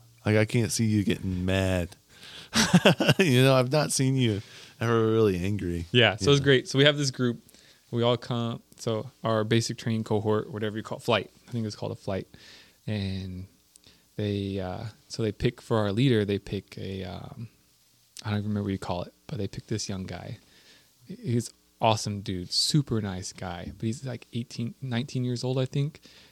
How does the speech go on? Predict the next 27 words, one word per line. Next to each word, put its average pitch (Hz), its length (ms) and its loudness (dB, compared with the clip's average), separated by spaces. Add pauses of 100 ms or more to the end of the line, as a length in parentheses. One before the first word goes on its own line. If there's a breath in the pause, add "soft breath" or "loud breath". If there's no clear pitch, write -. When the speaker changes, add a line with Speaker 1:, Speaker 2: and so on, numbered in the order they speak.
(100)
Speaker 2:
And - 80 -10
they 104 40 -4
put - 180 -2
him 104 100 -2
in 98 60 -8
charge 95 280 -10
of 101 80 -8
this 104 160 -12
group. - 240 -12 (160)
Speaker 1:
Mm. 92 480 -2
Speaker 2:
And 101 100 -8
so 98 500 -4 (160)
as 113 140 2
a 107 60 0
thirty-one-year-old, 110 1040 2
I 120 100 -10
think 113 200 -8
I 101 40 -8
was 95 60 -10
about - 260 -10
thirty-one, 110 600 -8 (500 soft breath)
there 117 160 6
is 127 160 6
an 123 80 2
aspect 107 560 -2
of, 104 240 -4
like, 95 480 -6